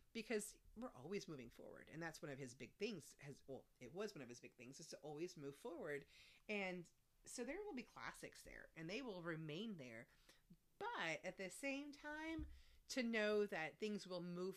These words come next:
forward and grow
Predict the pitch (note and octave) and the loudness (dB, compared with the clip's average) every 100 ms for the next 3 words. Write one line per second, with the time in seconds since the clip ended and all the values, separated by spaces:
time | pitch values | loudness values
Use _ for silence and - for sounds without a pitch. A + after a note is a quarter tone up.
0 | - D3+ D3 D#3 F#3+ A3 A3+ - - - | -2 0 0 0 0 2 0 -6 -16 -20
1 | _ - - F#3+ F3+ D#3 D3+ D#3+ D#3 - | _ -20 -4 0 2 2 0 -4 -6 -10
2 | - - - - E3+ - E3+ E3+ G3 F#3 | -12 -20 -20 -18 -16 -8 -6 2 2 4
3 | F#3 F#3 F3+ | 2 2 0